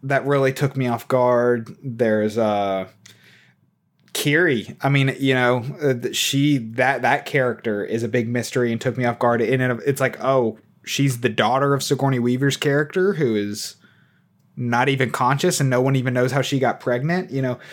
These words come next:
th-, this movie does a good job of answering some questions that they set up, but they also, this movie is a big old setup for, like, future stuff. You can tell, like,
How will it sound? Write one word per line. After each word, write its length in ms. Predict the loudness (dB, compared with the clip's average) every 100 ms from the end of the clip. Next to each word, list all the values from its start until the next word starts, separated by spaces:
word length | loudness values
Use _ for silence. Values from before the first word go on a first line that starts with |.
| -16 -2
th-, 180 | -2 0
this 240 | -2 0
movie 360 | 2 2 2 0
does 340 | 0 0 2
a 60 | -2
good 380 | 0 0 0
job 480 | 0 0 2 0 -2 -4
of 200 | -6 -8 -6
answering 520 | -2 -2 -2 -2 -2
some 160 | -4 -4
questions 500 | -2 -2 -2 -2 0
that 160 | 0
they 100 | -2
set 240 | 0 0 0
up, 160 | 0
but 140 | -2 0
they 120 | -2
also, 600 | 0 -2 0 0 0 -2 -8 -20 _
this 200 | -4 -2
movie 340 | 0 0 0 0
is 160 | 0
a 60 | -4
big 360 | -2 0 2 2
old 220 | 0 0
setup 460 | -2 -2 -2 -6
for, 100 | -4
like, 160 | -4 -4
future 340 | -4 -4 -2 -4
stuff. 340 | -2 -2 -2
You 80 | -2
can 180 | 0 0
tell, 320 | 0 0 0
like, 280 | -2 -4